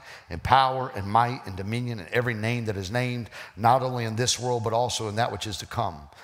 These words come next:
and hath put all things under his feet, and he gave him to be head over all things to the church,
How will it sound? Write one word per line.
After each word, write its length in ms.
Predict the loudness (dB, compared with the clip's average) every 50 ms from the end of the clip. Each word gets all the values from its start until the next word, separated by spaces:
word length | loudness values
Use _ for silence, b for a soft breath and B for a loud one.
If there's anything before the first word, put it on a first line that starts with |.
| B B B B -8
and 140 | -2 0
hath 220 | 2 2 0 0 0
put 120 | 0 2
all 180 | 4 4 2 2
things 360 | 2 0 0 0 0 0 -2
under 160 | -2 -2 -2
his 140 | -2 -2 -2
feet, 220 | -2 -2 -4 -4
and 60 | -4 -6
he 80 | -2
gave 240 | 0 0 0 0 -2
him 140 | -4 -4 -4
to 60 | -4
be 140 | -4 0 2
head 200 | 2 2 2 0
over 220 | -2 -2 -2 0 0
all 120 | 0 0
things 240 | -2 -4 -4 -4 -4
to 60 | -4
the 100 | -6 -6
church, 360 | -4 -2 -2 -2 -2 -4 -8